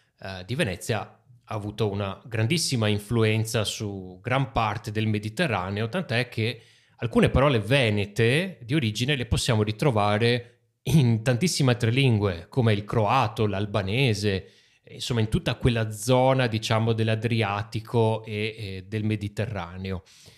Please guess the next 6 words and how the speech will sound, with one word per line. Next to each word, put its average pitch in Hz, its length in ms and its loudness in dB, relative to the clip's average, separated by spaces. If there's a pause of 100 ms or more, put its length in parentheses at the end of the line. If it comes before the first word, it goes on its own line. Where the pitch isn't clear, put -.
(280)
E 120 500 -2
ha 233 140 4
origini 196 340 4
molto 139 260 4
antiche 104 800 0 (180)
e - 460 -4